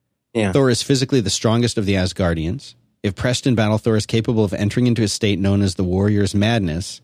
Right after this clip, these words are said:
Speaker 1: Hmm.
Speaker 2: which will temporarily increase his strength and stamina tenfold, although in this state he attacks friend and foe alike.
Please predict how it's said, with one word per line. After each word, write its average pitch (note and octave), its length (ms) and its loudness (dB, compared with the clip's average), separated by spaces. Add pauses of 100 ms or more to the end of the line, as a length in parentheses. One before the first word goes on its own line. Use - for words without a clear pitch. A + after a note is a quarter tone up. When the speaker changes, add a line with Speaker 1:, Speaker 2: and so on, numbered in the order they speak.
(360)
Speaker 1:
Hmm. F3+ 120 0 (680)
Speaker 2:
which A2+ 220 0
will G#2 80 0
temporarily A#2 520 2
increase G#2 300 -2
his F#2+ 80 -8
strength A2 300 -2
and G2 100 0
stamina G#2 380 0
tenfold, D2 880 -4
although G2 180 0
in G2 100 2
this F#2 120 0
state F#2+ 260 -2
he F#2 80 -2
attacks F2+ 340 -4
friend - 240 -4
and D2+ 120 -6
foe - 160 -6
alike. A#2 460 -4